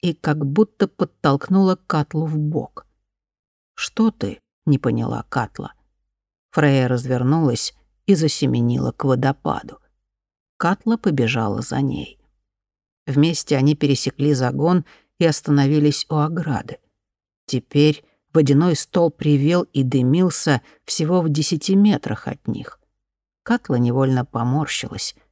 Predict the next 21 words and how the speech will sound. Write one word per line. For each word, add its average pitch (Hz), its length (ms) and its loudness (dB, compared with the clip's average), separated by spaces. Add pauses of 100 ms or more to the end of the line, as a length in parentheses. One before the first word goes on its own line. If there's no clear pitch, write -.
(200)
мелкие 139 420 2
ледяные 127 540 2
брызги 127 560 2 (340)
покалывали 120 680 -2
лицо. 131 580 -4 (1080)
Между 180 380 4
оградой 143 580 2
и 135 120 0
берегом 156 480 2
бурлящего 131 600 0
ручья, 175 500 0
начинавшегося 165 920 0
у 143 80 2
водопада, 139 720 -2 (340)
мокла 214 360 2
каменистая 135 720 2
площадка 147 800 -2 (220)
шириной 143 540 2
в 139 80 0
несколько 123 560 -2
шагов. - 600 -6